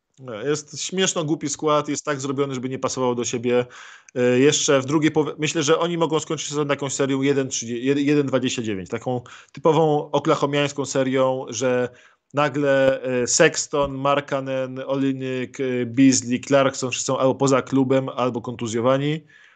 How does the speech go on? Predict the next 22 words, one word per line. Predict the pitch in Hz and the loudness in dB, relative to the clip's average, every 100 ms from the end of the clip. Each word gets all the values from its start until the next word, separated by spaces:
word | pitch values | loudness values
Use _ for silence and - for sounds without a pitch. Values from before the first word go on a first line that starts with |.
| _ _ _ | _ _ _
i | 131 131 127 127 127 | 0 2 2 2 0
gramy | 120 143 135 135 131 131 131 127 123 | 2 2 2 2 0 0 -2 -4 -10
Hortonem | - - 131 139 135 | -4 -2 2 2 2
Tuckerem | 135 127 127 | 0 0 0
na | 123 | 0
rozegraniu, | 120 117 127 135 135 139 135 - _ _ _ _ _ | -2 0 0 0 0 -2 -4 -14 _ _ _ _ _
e, | 127 117 | -4 -4
który, | 110 139 131 131 127 | 0 2 4 4 4
a | 135 | 2
na | 135 | 0
dwójce | 123 143 135 131 127 123 123 123 | 2 2 2 2 2 4 2 2
Walkerem | 127 - 117 113 | 0 0 -2 -2
Kesslerem, | 107 - 113 110 | -6 -4 -4 -4
który | 107 107 107 104 104 101 | -2 0 2 2 0 0
nie | 104 | -2
jest | 104 98 | -2 0
dwójką | 92 90 78 73 _ _ _ _ _ _ _ _ _ _ _ | -4 -4 -6 -10 _ _ _ _ _ _ _ _ _ _ _
i | 113 | -2
ma | 117 104 | 2 2
dwa | 120 | 2
piętnaście | 120 104 92 95 | 0 -2 -4 -4
wzrostu. | 92 87 - | -6 -8 -10